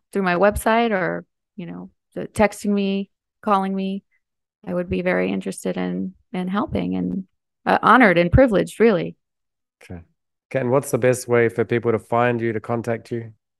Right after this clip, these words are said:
Speaker 1: So my website is, um, oracle dash M D dot com.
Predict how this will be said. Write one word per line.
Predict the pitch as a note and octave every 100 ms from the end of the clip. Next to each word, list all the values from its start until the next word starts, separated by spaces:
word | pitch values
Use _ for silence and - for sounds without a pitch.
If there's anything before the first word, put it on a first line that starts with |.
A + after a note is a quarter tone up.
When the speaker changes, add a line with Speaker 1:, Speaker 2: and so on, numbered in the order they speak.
| _ _ _ _ - - -
Speaker 1:
So | B3+ A#3
my | A3 A3
website | A#3 A#3 C4+ A#3+ -
is, | G3+ G3+ F#3+ -
um, | - F#3 F3 - _ _ _
oracle | G3+ G#3 A#3+ - C4 F4 - _ _ _ _ _ _ -
dash | F#3 G3 G3 G3+ - -
M | G3+ A#3
D | A3+ G#3 B3 C#4+ - G#3
dot | G#3+ G#3 -
com. | G#3 G3 A3